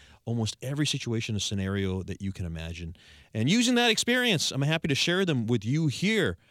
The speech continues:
our weekly listener on The Whole Home Show. Uh, there's so many things that happen in the world of real estate. Uh, it's an exciting, uh,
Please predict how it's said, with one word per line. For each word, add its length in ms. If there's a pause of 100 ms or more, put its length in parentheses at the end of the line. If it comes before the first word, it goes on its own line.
(200)
our 320
weekly 380
listener 420
on 180
The 80
Whole 200
Home 180
Show. 360 (420)
Uh, 280
there's 260
so 180
many 180
things 380
that 120
happen 460
in 140
the 40
world 220
of 100
real 140
estate. 400 (380)
Uh, 160
it's 160
an 80
exciting, 680 (120)
uh, 180